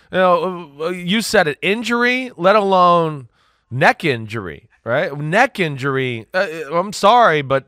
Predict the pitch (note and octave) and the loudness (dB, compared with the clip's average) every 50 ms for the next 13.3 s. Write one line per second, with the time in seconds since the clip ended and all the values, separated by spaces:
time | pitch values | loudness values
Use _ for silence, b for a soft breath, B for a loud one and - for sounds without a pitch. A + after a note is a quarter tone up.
0 | C#3 C3+ D#3+ G3+ A#3 - B3+ A#3+ C4 C4 A#3+ G#3+ F#3+ F3+ D3+ F#3 F3 E3+ E3 D#3+ | -2 0 0 0 0 -2 -4 -4 -2 0 2 2 2 2 2 2 2 2 4 4
1 | D3+ D3 C3+ - - - - D#3+ F3+ F3+ - - - - F3+ G#3 G#3+ F#3+ D3+ - | 2 0 0 -2 -8 -8 -4 -4 -4 -4 -4 -6 -2 0 2 4 4 2 0 -2
2 | - D3 B2 F#2+ F2+ E2 G2+ G#2+ C3 F3+ G3+ - - B3+ B3+ A#3 F3+ F3 D3 G3 | -6 -8 -8 -8 -10 -14 -14 -10 -6 -6 -4 -2 2 2 2 2 0 -4 -2 -2
3 | F#3+ F#3 F3 D3+ E3 D#3+ D3 C#3 - C3 C#3 D3+ F3 G3 G#3 F#3+ F#3+ E3+ D3 D3+ | 0 0 0 0 0 0 0 0 -4 -8 -4 -2 -2 0 0 0 0 0 2 4
4 | F3+ F#3 D#3 - - C#3+ C3+ C#3 D3+ D#3+ D3+ D3 D3 D3+ E3+ F3+ F#3 F#3 F3+ D3+ | 4 4 4 2 -2 -8 -6 -4 -2 -2 -2 -2 -2 -2 0 0 0 0 -2 -2
5 | B2 D3 D3+ D#3+ F3 - D#3 D#3 G3 G#3+ - - - b b b b b b C#3+ | 2 4 4 4 4 2 0 0 0 0 0 -4 -20 b b b b b b -4
6 | D#3 D#3 D#3+ D#3+ D#3+ D#3+ E3+ E3 D#3+ D#3 D3+ D3 D3 C#3 C#3 C3 B2 - - D#3+ | -2 0 0 2 4 4 6 6 6 6 6 6 4 2 0 -2 -4 -4 -2 -4
7 | D3 B2 F#2 F2 F2 - D#3 E3 D3+ B2+ F#2+ D#2 - - A2 B2 C3 C#3 D3 E3 | -4 -4 -4 -8 -6 -2 0 2 2 2 0 -4 -10 -10 -6 -4 -2 0 0 0
8 | E3+ E3 G3+ G3+ G3 G3 G3 G#3+ G#3+ G3 F#3 - - b b b b b C#3+ D#3 | 0 0 0 0 0 2 4 6 6 6 4 2 -8 b b b b b -2 0
9 | E3+ F3+ F#3 F#3+ - - F#3 D#3 D#3+ F#3+ F#3 F#3 F3+ E3+ E3 D#3 D3 C#3 D3+ D#3+ | 2 2 2 2 2 -2 -4 0 2 4 4 4 4 2 2 0 -2 -6 -4 -2
10 | D#3+ D#3 C#3 A#2+ G#2+ E3 E3+ D#3 G#2 D2+ C#2 - b b b b b b - E3 | -4 -4 -4 -2 2 4 4 4 2 0 -6 -16 b b b b b b -4 -2
11 | D#3 F#3 G#3+ A#3 - B3+ A#3 A#3 A3 G#3+ - - G#3 G#3 G#3 G#3 G#3 G3+ - - | 2 2 2 2 2 0 -2 0 0 -2 -2 0 0 2 2 2 2 0 -2 0
12 | G#3+ G#3 G#3+ G3+ F#3+ G3 G3 G3 F#3+ G3 G3 G3 F#3 F3+ D#3 D3+ F3+ G#3+ G3+ - | 2 4 4 4 4 2 2 2 2 2 0 0 0 -2 -4 -4 -6 -6 -6 -2
13 | - D#3 B2 G#2 - | 0 0 0 0 0